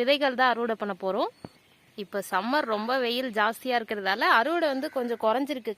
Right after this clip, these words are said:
காய்கள் அறுவடை. ஆனா அறுவடையே சுத்தமா இல்லைன்னுலாம் சொல்ல முடியாது. அப்பப்ப வீட்டுக்கு தேவையான காய்கள் கிடைச்சிட்டு தான் இருக்கு. ஆனா ஒரே டைம்ல நம்ம அறுவடை வீடியோல நிறைய அறுவடை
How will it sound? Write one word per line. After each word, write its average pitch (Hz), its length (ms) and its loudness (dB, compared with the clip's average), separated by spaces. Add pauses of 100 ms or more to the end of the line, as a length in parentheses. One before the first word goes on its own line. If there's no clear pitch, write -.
காய்கள் 220 380 -2
அறுவடை. 202 340 -6 (480)
ஆனா 277 180 2 (300)
அறுவடையே 294 420 0
சுத்தமா 277 380 -2
இல்லைன்னுலாம் 262 400 -2
சொல்ல 226 180 -2
முடியாது. 208 320 -2 (160)
அப்பப்ப 277 400 -2
வீட்டுக்கு 269 340 -8
தேவையான 233 440 -2
காய்கள் 233 340 -4
கிடைச்சிட்டு 214 380 -6
தான் 220 120 2
இருக்கு. 233 240 -2 (520)
ஆனா 311 120 4 (120)
ஒரே 311 160 4 (120)
டைம்ல 302 340 2
நம்ம 254 200 6
அறுவடை 302 320 2
வீடியோல 262 380 -2
நிறைய 262 180 0 (100)
அறுவடை 254 220 -2